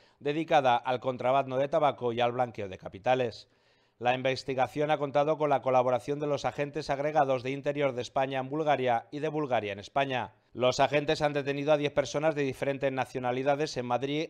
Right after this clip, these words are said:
Alcorcón, Alcalá de Henares, Meco y Azuqueca de Henares,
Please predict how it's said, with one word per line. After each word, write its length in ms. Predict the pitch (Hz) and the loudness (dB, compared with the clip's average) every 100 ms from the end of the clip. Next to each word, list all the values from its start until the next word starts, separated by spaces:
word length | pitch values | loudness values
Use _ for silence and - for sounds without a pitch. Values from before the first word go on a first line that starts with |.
| - | 0
Alcorcón, 680 | 117 110 117 110 139 151 160 | 0 0 -2 -2 2 0 0
Alcalá 400 | 117 113 113 120 | -2 0 2 2
de 60 | 139 | 2
Henares, 380 | 143 151 156 - | 0 0 -4 -8
Meco 440 | 135 147 160 165 | -6 -4 0 0
y 180 | 127 117 | 0 0
Azuqueca 540 | 113 - 107 113 110 107 | 0 -2 -10 -10 -6 -4
de 60 | |
Henares, 400 | 123 151 131 - | 0 2 2 -4